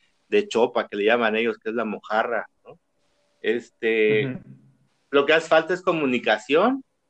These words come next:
Speaker 1: y eliminar a todas estas cadenas que están en medio, ¿no? O sea, hay mucho,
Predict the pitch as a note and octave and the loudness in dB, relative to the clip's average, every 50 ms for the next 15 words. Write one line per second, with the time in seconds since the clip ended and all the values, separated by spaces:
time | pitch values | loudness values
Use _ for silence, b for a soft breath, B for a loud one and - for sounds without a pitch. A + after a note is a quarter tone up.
0 | _ _ _ _ _ _ - C#3 F3 G3 G#3 G3+ F3+ D3+ C#3 C3+ C3+ B2+ B2+ A#2+ | _ _ _ _ _ _ 0 2 4 4 4 4 4 4 4 2 2 0 -2 -2
1 | A2+ B2 B2+ C#3+ C#3 C3 - C3+ C3+ C3+ C3+ B2+ - C#3 C3+ - C#3+ C3+ - - | 0 2 4 4 4 2 4 4 4 6 4 4 0 -4 -8 -6 -8 -8 -4 -2
2 | - D#3+ C#3 C3+ C#3 C#3+ C3+ - - A#2+ - _ - A2 A#2+ A#2+ A2 G#2+ G2 G2+ | 0 0 2 2 0 -2 -4 -6 -8 -12 -8 _ -4 -2 -2 -2 -2 -2 -2 -4
3 | A2 A2+ G#2 G#2 G2 F2+ E2+ F2 G2 B2+ _ _ _ _ - A#2 A2 A2 A2+ A#2 | -4 -4 -4 -6 -10 -12 -12 -16 -20 -20 _ _ _ _ -10 -8 -8 -6 -6 -8
4 | B2+ B2 - - C3+ A#2+ G#2+ G2+ F#2+ - - | -10 -12 -10 -4 0 0 0 0 -2 -4 -8